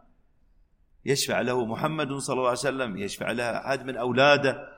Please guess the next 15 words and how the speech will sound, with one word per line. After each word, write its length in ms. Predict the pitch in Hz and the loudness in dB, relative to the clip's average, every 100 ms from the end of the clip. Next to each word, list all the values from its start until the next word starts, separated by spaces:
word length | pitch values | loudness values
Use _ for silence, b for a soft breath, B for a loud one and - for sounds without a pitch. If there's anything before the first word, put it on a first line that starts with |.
| - | -12
يشفع 320 | - 117 - 104 | -6 -4 -2 -2
له 180 | 117 | -2
من 240 | 110 107 - | -4 -6 -8
أحد 280 | - 139 113 | -6 -6 -4
من 100 | 110 | -8
أصحابه، 800 | 113 - - 135 151 139 139 - - - - - - | -8 -8 4 6 8 6 2 0 -14 -18 -20 -20 -14
يشع-، 360 | 107 107 107 - | -10 -8 -8 -8
يش-، 260 | 110 123 - - | -6 -8 -10 -10
يشفع 480 | 107 120 - 160 | -8 -6 -2 0
له 300 | 147 143 131 - - - | 0 -2 -6 -12 -20 -14
الشافعون 800 | - - 127 123 110 147 139 95 - - _ - | -6 -2 0 0 0 0 0 -2 -10 -20 _ -10
وهم 260 | 120 123 107 | -4 -4 -2
كثر 300 | 147 135 120 | -4 0 0
يوم 260 | 117 110 | 0 -2
القيامة، 600 | 107 92 104 117 113 98 | -4 -6 -2 0 0 -2